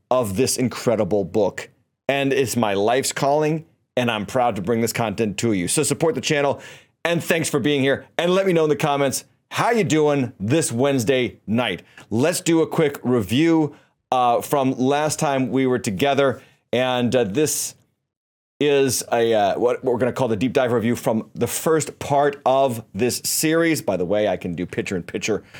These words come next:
all over the place. Woo, woo, woo, all over the place.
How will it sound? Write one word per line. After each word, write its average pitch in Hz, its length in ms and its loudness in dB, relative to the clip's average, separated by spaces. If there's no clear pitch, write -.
all 294 280 2
over 233 200 2
the 220 80 2
place. 190 420 0
Woo, 370 480 2
woo, 359 480 2
woo, 381 360 2
all 131 220 4
over 110 100 0
the 90 140 -2
place. - 80 -20